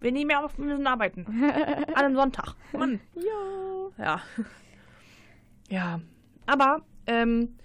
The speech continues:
Speaker 1: ich war vor ein paar Tagen jetzt, war ich, ähm, beim Rockmusik Warm-Up. Beziehungsweise
Speaker 2: Mhm.
Speaker 1: eigentlich gestern, aber für euch für vor ein paar Tagen oder auch so.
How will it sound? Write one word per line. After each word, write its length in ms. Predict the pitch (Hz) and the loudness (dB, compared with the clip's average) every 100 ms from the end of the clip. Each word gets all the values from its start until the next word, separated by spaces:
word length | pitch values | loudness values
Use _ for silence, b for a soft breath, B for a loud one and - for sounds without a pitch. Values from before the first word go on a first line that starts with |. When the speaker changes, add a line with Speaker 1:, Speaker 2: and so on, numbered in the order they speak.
| b b b b - - | b b b b -8 -2
Speaker 1:
ich 280 | 349 - | -2 0
war 360 | 208 196 214 302 - | 0 2 2 -2 -8
vor 220 | - 233 | -4 -2
ein 80 | 226 | -2
paar 180 | 214 208 | -2 -6
Tagen 460 | - 285 302 196 | -2 -2 0 -2
jetzt, 460 | 175 185 226 - - | -2 -6 -8 -18 -18
war 360 | - 196 202 202 | -12 -4 0 0
ich, 220 | 208 - - | -2 -8 -8
ähm, 460 | 190 185 185 185 b b b _ | -6 -4 -4 -6 b b b _
beim 280 | 185 185 180 | -2 -2 -4
Rockmusik 680 | 190 190 185 196 185 185 180 | -4 -2 0 0 0 -2 -4
Warm-Up. 420 | 196 254 202 - - - - | 0 0 0 -6 -10 -18 -2
Beziehungsweise 460 | 233 247 208 190 | 4 4 4 4
Speaker 2:
Mhm. 180 | 202 294 539 - - - | 4 2 0 -8 -20 -12
Speaker 1:
eigentlich 300 | 160 160 - | -8 -8 -6
gestern, 440 | 175 - 170 180 - | -6 -4 -4 -4 -8
aber 140 | 147 | -12
für 140 | - - | -8 -6
euch 280 | - - - - | -8 -10 -20 -20
für 80 | - | -18
vor 160 | - | -16
ein 80 | 165 | -16
paar 120 | - | -16
Tagen 260 | - - 170 - | -14 -14 -16 -16
oder 220 | - - - | -14 -14 -18
auch 120 | - | -20
so. 180 | - - | -18 -18